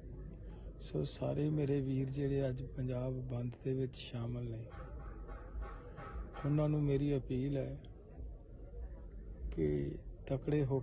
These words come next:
ਕੇ ਖਨੌਰੀ ਪਹੁੰਚੋ। ਹਰਿਆਣੇ ਵਾਲੇ ਨੌਜਵਾਨਾਂ ਨੂੰ ਫਿਰ ਮੇਰੀ ਅਪੀਲ ਹੈ ਕਿ ਇੱਥੇ ਖਨੌਰੀ ਪਹੁੰਚੋ। ਦੋਸਤੋ, ਅਗਰ ਤੁਸੀਂ ਮੋਰਚਾ ਸਾਂਭੀ ਰੱਖਿਆ,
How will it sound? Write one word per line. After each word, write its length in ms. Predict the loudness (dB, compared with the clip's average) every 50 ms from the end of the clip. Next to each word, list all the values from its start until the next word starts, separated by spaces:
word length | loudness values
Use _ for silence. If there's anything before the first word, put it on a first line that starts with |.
| 2
ਕੇ 140 | 2 2 4 4 4 2 0 -2 -6 -8 -4 -4 -4 -2 -4 -6 -8 -8 -10 -10 -10 -8 -4 -4 -2 -2 -4 -4 -4
ਖਨੌਰੀ 420 | 0 0 2 2 2 4 2 2 2
ਪਹੁੰਚੋ। 500 | 0 0 0 0 0 0 0 -2 -2 -2 -2 -6 -8 -10 -10 -12 -12 -10 -10 -10 -10 -10 -10 -10 -10 -10 -10 -10 -10 -12 -12 -12 -14 -14 -14 -14 -14 -8 -6 -4 -4 -4 -4 -6 -8 -8 -2
ਹਰਿਆਣੇ 500 | 2 4 4 6 6 6 6 6 6 6
ਵਾਲੇ 240 | 6 6 6 6
ਨੌਜਵਾਨਾਂ 600 | 4 4 4 4 4 2 2 2 2 2 2 2
ਨੂੰ 140 | 2 0 0 -2
ਫਿਰ 260 | -2 0 0 2 2
ਮੇਰੀ 360 | 2 2 2 2 4 2 2
ਅਪੀਲ 420 | 0 0 -2 -2 -2 0 0 0
ਹੈ 120 | -2 -2 -4 -8 -10 -10 -10 -10 -10 -12 -12 -10 -10 -10 -10 -10 -10 -10 -10 -10 -10 -10 -10 -10 -10 -10 -12 -10 -10 -10 -10 -6
ਕਿ 220 | -2 2 4 4
ਇੱਥੇ 280 | 2 2 0 -2 -2 -2 -2
ਖਨੌਰੀ 420 | 0 0 0 2 2 2 2 0 0 0 0
ਪਹੁੰਚੋ। 440 | 0 -2 -2 -2 -2 -4 -4 -4 -4 -6 -10 -12 -14 -14 -14 -14 -14 -12 -12 -12 -12 -12 -12 -12 -12 -12 -12 -12 -14 -14 -14 -14 -12 -10 -6 0 2
ਦੋਸਤੋ, 480 | 4 4 4 4 2 0 0 2 4 4 6 4 4 2 0 -2 -4 -4 -4 -6 -8 -10 -10 -10 -10 -8 -4 -4 -4 -4 -4 -8 -10 -12 -12 -12 -12 -10 -6 -2 2 2
ਅਗਰ 220 | 4 6 4 4 2
ਤੁਸੀਂ 340 | 0 -2 -2 0 0 2 4
ਮੋਰਚਾ 480 | 4 4 6 4 4 2 0 0 0 0 0
ਸਾਂਭੀ 380 | 0 -2 -2 0 0 0 0
ਰੱਖਿਆ, 380 | 0 -2 -4 -4 -6 -6 -4